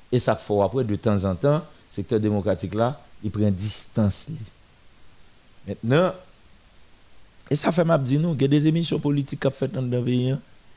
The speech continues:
qui te rassemblé toutes les tendances de l'opposition, vin gon division, hein. Vin gon division. Vin gon division. Et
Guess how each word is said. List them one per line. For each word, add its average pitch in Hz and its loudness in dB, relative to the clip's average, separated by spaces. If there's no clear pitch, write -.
qui 127 -6
te 151 2
rassemblé 139 2
toutes - -6
les 139 4
tendances 147 2
de 139 4
l'opposition, 135 2
vin 143 2
gon 139 2
division, 123 2
hein. 101 -2
Vin 120 4
gon 131 6
division. 120 4
Vin 113 4
gon 123 6
division. 151 -2
Et 202 6